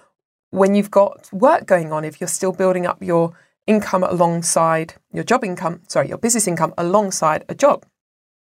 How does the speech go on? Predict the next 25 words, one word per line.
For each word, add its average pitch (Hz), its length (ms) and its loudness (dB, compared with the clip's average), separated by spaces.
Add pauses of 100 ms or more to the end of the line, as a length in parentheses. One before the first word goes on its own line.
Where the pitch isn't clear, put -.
(340)
Also 202 460 2 (240)
alongside 190 360 0
raising 214 300 -4
kids, 269 280 -6
alongside 185 540 0
all 226 140 -4
the 220 100 -2
other 226 200 2
hundreds 202 340 -4
of 185 60 -18
priorities 180 460 -2
you've - 80 -18
probably 180 260 -8
got - 340 -2 (320)
in 175 80 -2
your 151 120 -4
life. - 360 -8 (1080)
So 240 360 2 (120)
what 254 180 0
I 370 100 4
wanted 254 360 -2
to 196 120 -6
go 196 200 4
through 156 360 -4 (100)
is 175 500 0